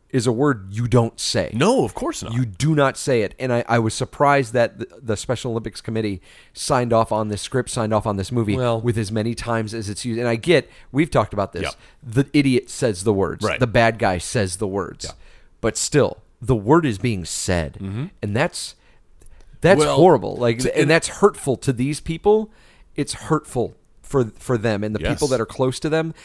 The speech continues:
Speaker 1: That word is horribly hurtful for them to hear. Uh, and so that's, it is surprising to me. Uh, and I don't remember when I first saw this movie,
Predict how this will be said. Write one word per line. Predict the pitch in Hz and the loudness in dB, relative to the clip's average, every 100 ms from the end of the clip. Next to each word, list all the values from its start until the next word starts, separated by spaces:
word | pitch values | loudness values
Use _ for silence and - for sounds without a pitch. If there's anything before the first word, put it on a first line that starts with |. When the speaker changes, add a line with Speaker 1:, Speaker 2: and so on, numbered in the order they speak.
| - - | -20 0
Speaker 1:
That | 147 196 | 0 2
word | 180 160 | 2 2
is | 113 - _ _ _ | -2 -8 _ _ _
horribly | _ - 165 156 127 120 | _ 0 4 4 4 0
hurtful | - 120 - 110 | -2 -4 -4 -10
for | - | -6
them | 98 101 | -4 -4
to | 98 | -6
hear. | 92 95 - _ _ _ _ - | -10 -12 -14 _ _ _ _ -6
Uh, | 104 101 104 | -2 0 0
and | 117 107 | -2 -2
so | |
that's, | 120 110 | 2 2
it | 110 123 | 0 0
is | 123 107 | 0 2
surprising | 135 131 117 101 92 | -2 4 4 4 -2
to | 80 | -8
me. | 90 85 - - - - | -10 -10 -18 -20 -14 0
Uh, | 104 98 95 101 | 2 4 2 0
and | 127 120 117 - - - - | -2 -6 -6 -10 -20 -20 -6
I | 117 | -4
don't | 135 151 185 | 0 4 4
remember | - 208 113 139 | 4 0 2 0
when | 143 | 0
I | 110 | -2
first | 131 139 | -4 -4
saw | - 135 | 2 2
this | 135 - | 2 0
movie, | 247 190 143 | 2 4 2